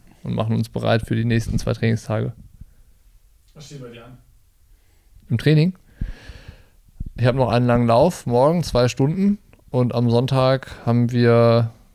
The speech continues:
Speaker 1: Kaffeefahrt. Sechs Stunden Radfahren, alle Mann. Und ein bisschen schwimmen und ein bisschen laufen. Also ein bisschen schwimmen davor und ein bisschen laufen danach am Sonntag.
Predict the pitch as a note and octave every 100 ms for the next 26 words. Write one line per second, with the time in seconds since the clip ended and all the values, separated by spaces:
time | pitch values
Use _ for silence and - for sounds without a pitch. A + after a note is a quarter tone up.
0 | - - B2 A2+ G#2 A2 - _ _ _
1 | A#2 A2 - A2+ A2+ A2 - A2+ B2 A2+
2 | A#2 A2+ - _ - - _ _ _ _
3 | _ - - - - - - - - -
4 | B2+ B2+ A#2+ A#2+ A#2 C3 B2+ B2+ A2+ A#2
5 | A2+ A2+ A2 A2 A2+ A2 A2 - _ -
6 | - A2+ A2+ A2 A2 A2 - B2+ A#2+ A2
7 | - B2+ C#3+ A#2 A2+ A2 A2 A2 A2 A2
8 | G#2+ A#2 C3 B2 B2+ C3 C#3 D#3